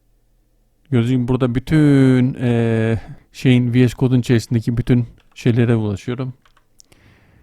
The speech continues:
E, klasörlere ulaşıyorum çünkü bir üst level, yani bizim projenin dışındaki, e, bir yerde olduğu için iki nokta koyarak, e, ulaşabiliyorum. Images koyuyorum ve gördüğünüz gibi artık burada fotoğrafım yok.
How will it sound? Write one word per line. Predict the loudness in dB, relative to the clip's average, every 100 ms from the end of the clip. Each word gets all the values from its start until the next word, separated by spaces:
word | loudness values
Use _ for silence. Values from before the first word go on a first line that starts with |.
| _ _ _ _ -10
E, | -6 -4 -2 -4
klasörlere | -4 -6 -4 -4 -2
ulaşıyorum | -2 -4 -6 -6
çünkü | -6 -6 -4
bir | -2 -2
üst | -2 -6 -6 -4
level, | -4 -4 -8 -8
yani | -6 -4 -4
bizim | -4 -4 -4 -6 0
projenin | 0 2 0
dışındaki, | -2 -4 -4 -4 -6 -8 -10 _ _ -12
e, | -12 -8
bir | -6
yerde | -6 -4 -6
olduğu | -2 -4
için | -2 -6 -8 _ _ _ _ -20 -20 -20 _ -12
iki | -4 -2
nokta | -2 -4
koyarak, | -2 0 0 -4 -8 -8
e, | -4 -2
ulaşabiliyorum. | -4 -4 -4 0 0 0 -4 _ _ _ -20 _ _
Images | 0 2 2 0 -2
koyuyorum | 2 4 4 0 -6
ve | -2
gördüğünüz | -2 -2 -4
gibi | -2
artık | -2 -2 -6
burada | -2 0 0 -2 _ _
fotoğrafım | -4 0 0 2 0
yok. | 0 -4